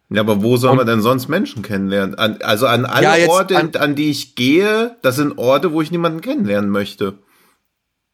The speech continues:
Speaker 1: Also ich will niemanden im Club kennenlernen, weil feiern gehen und da jemanden kennenlernen ist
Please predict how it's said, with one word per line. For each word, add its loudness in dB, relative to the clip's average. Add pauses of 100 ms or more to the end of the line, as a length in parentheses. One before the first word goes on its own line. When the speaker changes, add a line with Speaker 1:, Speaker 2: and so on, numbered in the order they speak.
(340)
Speaker 1:
Also -4
ich -8
will 2
niemanden 2
im 2
Club -4
kennenlernen, 0
weil 2
feiern 0
gehen 0
und -2
da 4
jemanden 0
kennenlernen 0
ist -6